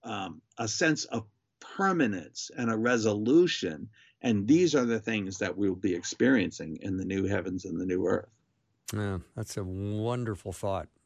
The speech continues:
Speaker 2: I love thinking about that. And I think about the, the beauty in which God created. And a-, again, reminded that when we reconnect to that beauty, we do understand a, a s-,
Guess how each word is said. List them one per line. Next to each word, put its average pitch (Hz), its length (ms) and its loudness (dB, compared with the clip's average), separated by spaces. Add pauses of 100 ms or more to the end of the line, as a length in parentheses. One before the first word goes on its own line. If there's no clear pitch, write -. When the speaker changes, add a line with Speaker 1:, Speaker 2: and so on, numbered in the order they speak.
(140)
Speaker 2:
I 98 160 -4
love 101 320 -4
thinking 95 600 -6
about 95 340 -6 (300)
that. 101 280 -4 (640)
And 110 100 -2
I 104 140 -4 (260)
think 139 220 -6
about 107 260 -6
the, 98 100 -6 (320)
the - 80 -10
beauty 117 360 -2
in 101 100 -4
which 98 180 -8
God 101 240 -4
created. 104 460 -4
And 98 220 -6 (180)
a-, 104 160 -8
again, 104 460 -4 (640)
reminded 110 680 -4 (440)
that 110 200 -6
when 117 160 -4
we 113 180 -4
reconnect 120 600 -4
to 151 100 -6
that 92 300 -4
beauty, 90 380 -6 (480)
we 104 100 -4
do 107 260 -2
understand 101 640 -4
a, 95 180 -6
a 98 40 -6
s-, - 260 -10